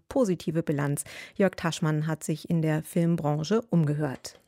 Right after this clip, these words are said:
Bei dieser Online-Berlinale gab es eine Sektion, die nicht gestreamt wurde, die Retrospektive. Und da wartet man jetzt zu Recht auf offene Kinos im Sommer. Das Programm aber ist bekannt, und zwar feiert die Reihe in diesem Jahr drei Schauspielerinnen der goldenen Hollywood-Ära:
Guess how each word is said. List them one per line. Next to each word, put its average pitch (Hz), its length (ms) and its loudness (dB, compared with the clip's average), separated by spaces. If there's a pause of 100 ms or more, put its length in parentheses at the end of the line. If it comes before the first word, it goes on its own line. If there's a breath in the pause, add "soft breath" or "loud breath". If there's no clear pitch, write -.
(520 loud breath)
Bei 240 380 8
dieser 220 400 4
Online-Berlinale 196 800 2
gab 170 200 2
es 180 120 -4 (100)
eine 196 380 6
Sektion, 190 640 2
die 185 400 4
nicht 339 240 0
gestreamt 160 560 0
wurde, 160 460 2
die 214 120 4
Retrospektive. 220 1160 0
Und 160 140 0
da 190 100 4
wartet 214 260 2
man 208 240 2
jetzt 196 320 -2
zu 196 80 -2
Recht 185 420 0
auf 185 300 2
offene 196 360 2
Kinos 180 540 -4
im 170 220 0
Sommer. 151 400 -2 (540 loud breath)
Das 175 240 -2
Programm 190 500 0
aber 240 160 2
ist 208 160 -2
bekannt, 196 460 -2
und 220 160 4
zwar 196 240 -2
feiert 196 360 0
die 190 60 -2
Reihe 180 260 0
in 180 100 2
diesem 180 280 0
Jahr 170 180 2
drei 160 440 0
Schauspielerinnen 202 840 0
der 185 120 2
goldenen 180 800 2
Hollywood-Ära: 165 880 2